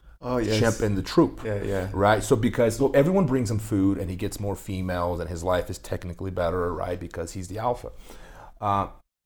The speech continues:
Speaker 2: but he's the most stressed out. They measure, like, stress levels through poop, right? They can measure how stressed the chimp is. He's, like, th-, through the roof. Most, because every problem is his problem.
Speaker 1: Yeah.
Speaker 2: Every problem in the troop goes back to who?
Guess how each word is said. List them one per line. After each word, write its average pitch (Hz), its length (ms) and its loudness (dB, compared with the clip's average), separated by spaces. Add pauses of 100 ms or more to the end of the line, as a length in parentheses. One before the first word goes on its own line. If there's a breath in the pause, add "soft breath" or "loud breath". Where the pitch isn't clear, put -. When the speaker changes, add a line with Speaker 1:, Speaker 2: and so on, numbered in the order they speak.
(200)
Speaker 2:
but 139 260 6
he's 113 220 0
the 107 60 -4
most 98 200 0
stressed - 220 -2
out. 92 60 0
They 110 100 4
measure, 110 300 0
like, 92 160 0
stress - 320 -2
levels 90 240 -4
through 85 120 -8
poop, - 320 -8
right? 82 140 0
They 87 100 -4
can 85 160 -6
measure 85 240 -2
how 85 120 -4
stressed - 420 -4
the - 80 -14
chimp - 240 -12
is. - 60 -10
He's, - 120 -10
like, - 260 -12
th-, - 160 -12
through 110 260 0
the 82 80 -2
roof. - 340 -12 (380 soft breath)
Most, 104 300 0
because 117 200 0
every 139 240 4
problem 120 600 4
is 90 180 -6
his 98 240 -4
problem. 101 480 0 (140)
Speaker 1:
Yeah. 101 180 -6 (220)
Speaker 2:
Every 117 320 4
problem 135 440 6
in 101 60 2
the 98 80 0
troop 110 400 4
goes 95 240 -2
back 87 280 0
to 101 100 -4
who? 76 200 -4